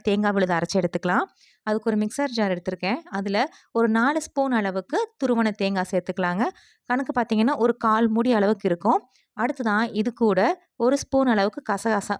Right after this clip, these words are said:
ஒரு அரை மணி நேரம் ஊற வச்சிருக்கேங்க. அது இது கூட சேர்த்துக்கலாம். இது கூடவே ஒரு பத்து முந்திரியும்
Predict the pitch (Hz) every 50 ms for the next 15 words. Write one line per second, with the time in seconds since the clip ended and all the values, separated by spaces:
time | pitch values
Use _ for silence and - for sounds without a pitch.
0 | - 196 196 185 175 185 196 196 208 202 196 202 226 226 196 190 190 196 185 175
1 | - 190 180 180 - 180 170 180 233 339 - - - 202 196 196 185 170 170 -
2 | 190 196 226 - - 175 165 - 175 - 180 185 233 415 440 - _ _ _ _
3 | _ _ _ _ _ _ _ _ _ _ _ _ _ _ _ _ _ _ _ _
4 | _ _ _ _ _ _ _ _ _ 240 226 269 269 - 254 226 196 175 196 233
5 | 392 415 - _ - 233 240 240 - 247 220 - - 277 247 226 220 214 214 240
6 | 214 208 269 415